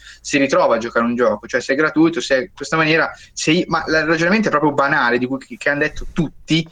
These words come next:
Cioè, se io quel gioco è uscito e non l'ho comprato perché non mi piaceva, cioè non mi piace neanche adesso, cioè questa è la super cosa be-, banalissima che, che hanno detto tutti,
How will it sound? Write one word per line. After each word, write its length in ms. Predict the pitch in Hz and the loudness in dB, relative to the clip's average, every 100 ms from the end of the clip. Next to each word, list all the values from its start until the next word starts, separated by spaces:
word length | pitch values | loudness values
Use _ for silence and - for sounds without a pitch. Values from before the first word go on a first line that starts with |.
| - - | -16 -14
Cioè, 240 | - - - _ - | -4 -4 -4 _ -4
se 120 | 180 | 2
io 100 | 240 | 2
quel 160 | 190 | 2
gioco 320 | 143 123 - - | 0 -2 -2 0
è 60 | |
uscito 500 | 151 147 120 98 104 - | 0 0 -2 -6 -8 -4
e 100 | 135 | 0
non 140 | 156 | 2
l'ho 120 | 208 | 2
comprato 460 | 208 127 123 - - | 0 -2 -4 -6 -12
perché 240 | - 147 | -4 -2
non 100 | 139 | 0
mi 80 | 123 | 0
piaceva, 460 | 127 - 117 127 131 | 0 0 0 0 0
cioè 160 | - | 0
non 160 | 147 180 | 2 2
mi 80 | 202 | 2
piace 320 | 147 180 131 | 0 0 0
neanche 240 | 151 175 | 0 0
adesso, 360 | 135 180 - 123 | 2 2 0 -8
cioè 120 | 135 | -4
questa 180 | 165 127 | -2 -2
è 40 | |
la 40 | 120 | -4
super 220 | - - | -2 0
cosa 220 | 139 131 | 0 -2
be-, 180 | 117 120 | -4 -6
banalissima 680 | - 123 120 117 - - 110 | -4 -2 -2 -4 -6 -8 -10
che, 160 | - 113 | -12 -8
che 100 | 113 | -6
hanno 120 | 113 | -4
detto 140 | - | -6
tutti, 280 | 120 110 165 | -6 -8 -12